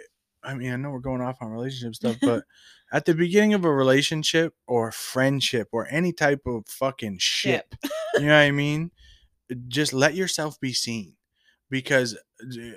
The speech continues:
Speaker 1: if you're suppressing who you are from the jump, bro, or, like, you're, you're maybe scared or you're insecure, I'm saying these things 'cause this is how I felt, but you, I, I just always let myself be seen,
Speaker 2: Yes.
Speaker 1: always. No matter if it's,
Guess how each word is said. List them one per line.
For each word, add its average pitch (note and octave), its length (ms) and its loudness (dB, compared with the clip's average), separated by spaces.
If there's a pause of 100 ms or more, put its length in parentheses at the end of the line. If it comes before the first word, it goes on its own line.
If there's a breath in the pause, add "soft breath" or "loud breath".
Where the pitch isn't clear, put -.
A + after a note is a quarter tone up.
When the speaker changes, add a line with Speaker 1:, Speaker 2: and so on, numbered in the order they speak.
(100)
Speaker 1:
if B2 580 -4
you're E3 180 4
suppressing E3 640 -2
who E3 140 -2
you E3 180 2
are C3+ 240 2
from D3 220 -8
the C3 100 -4
jump, B2 420 0
bro, C#3 300 2
or, B2+ 180 2
like, A#2 280 -2 (360 loud breath)
you're, B2+ 320 0
you're A#2+ 220 -2
maybe C#3 320 -2
scared C3 640 -2
or A#2 140 -2
you're G#2+ 160 -4
insecure, C3 840 -4
I'm A#2 140 -6
saying B2+ 240 -6
these A#2+ 120 -8
things A#2+ 240 -8
'cause G#2+ 140 -16
this A2+ 80 -12
is A2+ 100 -12
how A2+ 140 -6
I A2+ 140 -2
felt, A2 340 -8 (480 soft breath)
but C3 260 2
you, A2+ 280 -10 (240)
I, C#3+ 260 -6
I C#3+ 60 -6
just D#3 180 -8
always C3+ 560 2
let B2 160 -2
myself A#2 480 -6
be A2+ 100 -8
seen, G2 340 -10 (100)
Speaker 2:
Yes. F3 120 -8
Speaker 1:
always. A#2 440 0
No B2+ 80 -4
matter B2+ 320 2
if A#2+ 120 -4
it's, A#2+ 200 -4